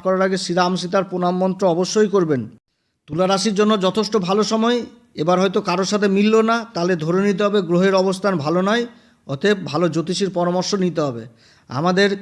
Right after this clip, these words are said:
WhatsApp নাম্বার রো-, দেওয়া রয়েছে, যদি প্রয়োজন মনে করেন আমাদের মেসেজ করতে পারেন,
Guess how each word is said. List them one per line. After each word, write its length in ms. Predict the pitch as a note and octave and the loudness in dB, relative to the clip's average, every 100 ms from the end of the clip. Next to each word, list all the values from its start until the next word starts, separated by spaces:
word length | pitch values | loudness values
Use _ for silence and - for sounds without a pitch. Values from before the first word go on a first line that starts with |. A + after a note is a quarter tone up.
| - - _ | -10 -20 _
WhatsApp 380 | B2 D#3+ - G3 | -4 -4 0 0
নাম্বার 340 | G3 G3 G3+ | 0 0 0
রো-, 140 | F#3+ G3 | 0 -2
দেওয়া 320 | F3 F3 F#3 | 0 2 2
রয়েছে, 340 | G3 G3+ G#3+ | 2 0 0
যদি 240 | G3 E3+ E3+ | -2 -2 -2
প্রয়োজন 340 | E3+ F3 F#3 | 0 0 2
মনে 240 | F#3 F#3+ F#3+ | 2 0 0
করেন 280 | G3 G3 | 0 0
আমাদের 320 | F3+ E3+ F3+ F3+ | 0 0 0 0
মেসেজ 320 | F3 F3 E3+ | -2 -4 -4
করতে 260 | G3+ G3 | -4 -2
পারেন, 300 | F#3 F#3+ F#3+ | -2 -2 -4